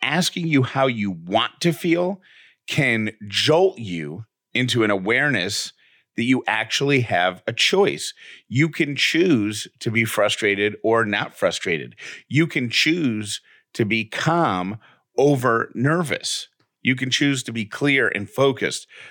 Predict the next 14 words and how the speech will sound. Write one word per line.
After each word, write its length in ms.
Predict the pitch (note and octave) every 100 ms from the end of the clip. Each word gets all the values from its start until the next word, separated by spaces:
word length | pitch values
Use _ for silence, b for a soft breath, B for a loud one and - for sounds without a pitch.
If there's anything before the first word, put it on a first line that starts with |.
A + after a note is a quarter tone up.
| B _
versus 760 | G#2 G#2 - G#2 F#2 F2+ - - b b b _ _
panicked 540 | - B2 B2 G#2+ - -
and 360 | A2 G#2 G2 -
all 260 | G2 G#2
over 220 | G2 A#2
the 100 | F#2
place." 400 | - E2+ G#1+ - - B B B
So 560 | - C#3+ B2+ A2+ A2 - b b -
you 240 | A#2 B2+
have 440 | A#2+ - D3 D3+ -
to 120 | D#3+
make 320 | C#3 B2 A#2
a 60 | G#2+
conscious 760 | - - B2+ C#3+ C#3+ C3+ B2+